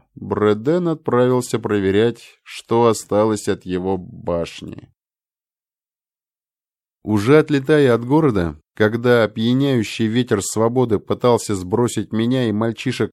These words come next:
с жесткого насеста, образованного выемкой между двумя острыми пластинами на хребте магистра,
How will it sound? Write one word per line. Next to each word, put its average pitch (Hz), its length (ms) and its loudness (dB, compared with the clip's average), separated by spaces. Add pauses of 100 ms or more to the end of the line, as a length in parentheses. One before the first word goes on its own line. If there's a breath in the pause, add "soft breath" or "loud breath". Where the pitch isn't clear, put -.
(100)
с 104 460 -2
жесткого 104 640 -2
насеста, 170 640 -2 (260)
образованного 139 800 2
выемкой 123 640 0
между 117 380 0
двумя 120 440 -2
острыми 117 480 -2
пластинами 107 600 -2
на 92 120 -4
хребте 113 440 -2
магистра, 170 680 -2